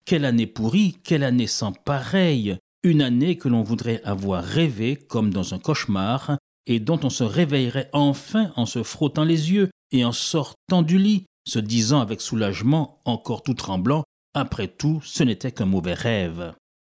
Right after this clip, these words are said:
Hélas, la covid dix-neuf est toujours là et bien là. Ni les festivités de Noël, ni les gueuletons du Nouvel An n'ont pu en dissiper l'amertume. Pourtant, certains ont bien cru pouvoir la noyer en chantant à tue-tête quelques cantiques bien arrangés sauce locale,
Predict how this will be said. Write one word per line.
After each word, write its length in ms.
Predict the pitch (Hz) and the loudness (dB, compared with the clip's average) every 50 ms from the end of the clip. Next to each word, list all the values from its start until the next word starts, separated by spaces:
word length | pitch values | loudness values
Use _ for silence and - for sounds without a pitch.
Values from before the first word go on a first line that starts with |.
| _ - | _ -4
Hélas, 420 | - 143 151 175 202 208 180 - | -2 0 0 0 0 0 -2 -2
la 100 | 139 123 | -4 -6
covid 280 | 117 - - 143 175 202 | -2 -2 0 0 0 0
dix-neuf 440 | 156 147 143 110 127 151 180 180 - | -2 -2 -4 -2 0 0 2 2 0
est 120 | 120 - | -2 -2
toujours 340 | - 127 113 104 117 110 104 | 0 0 0 0 0 -2 -2
là 240 | 98 90 85 85 90 | -2 -4 -2 -2 -2
et 100 | 90 85 | -2 -2
bien 280 | 82 87 104 110 117 | -2 0 0 0 2
là. 240 | 113 98 85 82 - - _ _ _ _ _ _ | 0 -2 -4 -6 -10 -16 _ _ _ _ _ _
Ni 240 | 87 90 104 127 139 | -2 2 4 4 4
les 120 | 139 135 | 4 2
festivités 840 | - - 143 123 - - - - 135 120 120 131 120 - - - 139 | 0 -2 -4 -6 -6 -6 -8 -6 -6 -4 -4 -4 -4 -4 -2 0 0
de 140 | 120 120 120 | 2 2 4
Noël, 600 | 113 113 120 117 123 135 143 160 175 180 185 175 151 | 4 4 4 2 2 0 0 -2 -2 0 0 0 2
ni 180 | 117 120 123 | 2 4 4
les 160 | 117 113 110 104 | 4 2 0 0
gueuletons 520 | 98 117 120 120 117 117 - - 139 135 | 0 0 0 0 0 -2 -2 0 2 2
du 100 | 127 110 | 4 4
Nouvel 380 | 101 101 95 95 123 131 139 151 | 2 2 2 0 0 2 2 2
An 160 | 165 175 - _ _ _ _ - | 0 0 -4 _ _ _ _ 0
n'ont 240 | 110 110 120 131 127 | 2 4 4 4 2
pu 340 | - - - - 180 180 - | 0 -4 -6 -4 -2 -2 0
en 100 | - 113 | 0 -2
dissiper 640 | 104 98 123 143 - - 147 143 135 - _ - 190 | -2 0 -2 -2 -2 -2 -2 -4 -6 -4 _ 0 2
l'amertume. 760 | 156 123 117 139 185 151 - - - 202 185 170 139 107 90 - _ _ _ _ | 2 4 4 2 2 0 -2 -2 2 4 4 4 4 2 0 -4 _ _ _ _
Pourtant, 580 | - 127 123 - - - - 104 107 131 180 - _ _ _ - | -4 -4 -4 -4 -6 -8 -6 -4 -4 -4 -6 -8 _ _ _ -6
certains 500 | - - - 110 - - _ - 135 135 | -4 -2 -2 -4 -4 -6 _ 0 2 2
ont 100 | 113 98 | 2 2
bien 220 | 87 101 110 104 | 0 -2 -2 -2
cru 260 | 95 - - - 165 | -4 -2 -2 0 0
pouvoir 640 | - - 110 98 92 98 120 131 139 139 127 110 - _ _ _ | 0 -2 -4 -6 -4 -2 0 0 0 0 -2 -4 -6 _ _ _
la 220 | - 95 98 98 101 | -4 -2 -2 0 0
noyer 540 | 101 107 113 113 117 113 120 151 185 175 - | 2 2 2 2 2 0 0 0 0 -2 -2
en 100 | - 98 | -4 -4
chantant 400 | - - - 120 110 98 - 147 | -4 -2 -2 -4 -4 -2 0 -2
à 80 | 120 92 | -2 -2
tue-tête 640 | - - - 117 - - 165 165 160 - - 98 | -4 -8 -10 -10 -4 -2 -2 -2 -2 -4 -6 -6
quelques 340 | - - 110 95 - 107 98 | -4 -4 -4 -4 -4 -6 -4
cantiques 520 | - - 117 117 110 - - 190 185 - 95 | -2 -2 -2 -2 -2 -2 -4 -4 -2 -4 -6
bien 280 | 85 87 110 120 113 | -4 -2 -2 0 0
arrangés 480 | 110 104 98 98 113 120 113 110 165 190 | 0 -2 -4 -4 -4 -4 -2 -2 -2 -2
sauce 320 | - - - 107 - - | -2 -2 -4 -6 -4 -4
locale, 640 | - 117 120 - - 175 190 185 165 127 104 98 95 | -2 -2 -2 -2 0 0 0 0 0 -2 -4 -6 -8